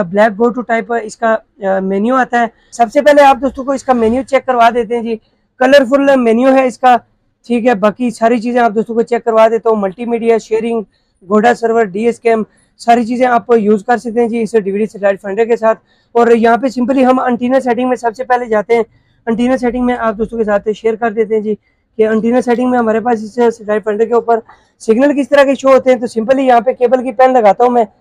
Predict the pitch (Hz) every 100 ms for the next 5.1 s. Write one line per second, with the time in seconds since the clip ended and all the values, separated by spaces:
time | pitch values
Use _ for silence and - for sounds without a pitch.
0 | _ _ _ _ 220 220 226 220 269 269
1 | 233 240 247 240 247 233 220 233 233 226
2 | 220 190 233 247 240 233 220 233 247 233
3 | 240 240 240 - 233 208 233 254 - 190
4 | _ - - 262 254 254 240 254 247 247